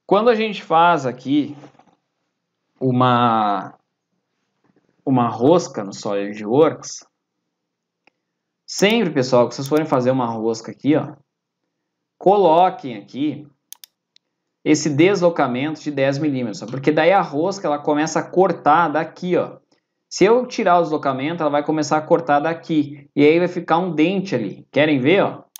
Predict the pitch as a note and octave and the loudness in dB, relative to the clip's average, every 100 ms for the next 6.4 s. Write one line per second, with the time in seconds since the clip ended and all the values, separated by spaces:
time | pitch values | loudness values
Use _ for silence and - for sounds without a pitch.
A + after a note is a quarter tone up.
0 | _ A#2+ C3+ D3 F3+ D#3+ F3+ - E3 D#3 | _ -4 -4 0 0 2 0 -4 -8 -6
1 | D3+ E3 D3 A2+ - D2 G#2 A#2 G2 - | -8 -6 -6 -8 -12 -10 -4 -4 -4 -12
2 | _ _ _ _ _ D3+ F3+ G3 G3 F3 | _ _ _ _ _ -2 0 0 0 -2
3 | - F3+ E3 C#3 - A2+ A2+ G#2+ G#2+ G2 | 0 0 0 -2 0 0 0 -6 -8 -8
4 | F2+ - - - _ _ _ _ _ _ | -12 -18 -20 -20 _ _ _ _ _ _
5 | _ _ _ _ _ _ _ - B2 D3+ | _ _ _ _ _ _ _ -6 -2 0
6 | B2 F2+ - | 0 -4 -6